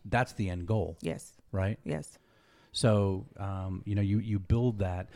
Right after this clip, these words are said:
Speaker 1: Tell me one story. Tell me one kid that maybe in twenty nineteen and where they are today and maybe have surpassed your understanding of, and, and maybe their own understanding of what they could do.
Speaker 2: Yeah. So I will say, uh,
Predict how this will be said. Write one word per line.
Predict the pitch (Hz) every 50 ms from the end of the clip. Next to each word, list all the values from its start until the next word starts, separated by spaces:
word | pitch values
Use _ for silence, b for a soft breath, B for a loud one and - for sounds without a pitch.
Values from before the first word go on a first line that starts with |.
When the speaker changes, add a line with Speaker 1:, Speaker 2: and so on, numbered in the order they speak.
| B B B
Speaker 1:
Tell | - - 180
me | 196 202
one | 185 143 139 139 143 147
story. | - - - 139 127 117 110 104 98 90 87 87 85 - - -
Tell | - 160
me | 160 135
one | 120 113 123 123 120 113
kid | - - - 127 117 107 104 90
that | 87 98 85
maybe | 98 107 107 104 104 101
in | 101 98 -
twenty | - - 117 110 104
nineteen | 101 101 101 104 98 - - 107 101 92 92 90 87 87 87 - - - _ _ _ _ _ _ - _ _ _ _ _ _ _ - -
and | - 101 101 98 95
where | 104 107 107 104
they | 101 101 101
are | 98 98 92
today | - - - 90 87 95 92 90 90 87 87 85 85 82 80 - _ _ _ -
and | - 98 95 92 90 92
maybe | 95 95 95 90 98 95 92 87
have | 85 95 87 87 85
surpassed | - - 104 92 - 104 98 92 92 87 - - - _ _ -
your | 98 95 101 101 95
understanding | 92 90 90 87 - - - 92 90 90 90 87 87
of, | 87 82 - - b b b b b b b -
and, | - 98 107
and | 107 101 98 101
maybe | 104 107 104 110
their | 98 110 113 113
own | 120 147 175 170
understanding | 113 92 92 82 - - 90 85 87 85
of | 85 87
what | 87 -
they | - 87
could | - - 87 82
do. | - - 175 87 98 95 - -
Speaker 2:
Yeah. | - 147 135 165 - B B B B B B B B -
So | - 196 185 180 180 175 165 -
I | - - 185 202 220
will | 220 208 196
say, | - - 165 151 147 151 151 151 156 - - - -
uh, | - 139 143 139 139 131